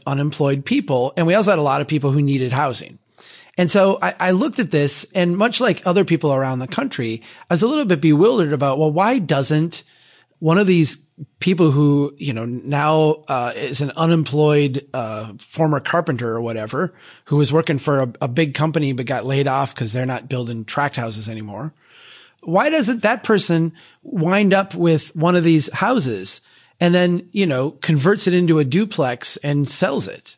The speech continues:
or, or, or rents it out? Like, why, why, why is that kind of thing not happening? And then conversely, why are these kind of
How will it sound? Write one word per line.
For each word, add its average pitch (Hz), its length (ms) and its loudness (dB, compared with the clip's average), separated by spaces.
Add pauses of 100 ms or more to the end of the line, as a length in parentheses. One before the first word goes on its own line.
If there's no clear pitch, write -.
or, 160 160 0
or, 165 180 2
or 160 160 2
rents 175 300 0
it 175 120 0
out? 147 340 -2
Like, 135 160 -4
why, 165 240 2 (340)
why, 269 240 2
why 202 220 2
is 220 140 2
that 196 200 0
kind 202 160 0
of 165 100 0
thing 151 200 0
not 143 220 0
happening? 131 580 -4
And 185 140 2
then 196 240 0
conversely, 175 580 0
why 190 680 0
are 151 420 0 (500)
these 165 760 2
kind 151 180 -2
of 131 240 -6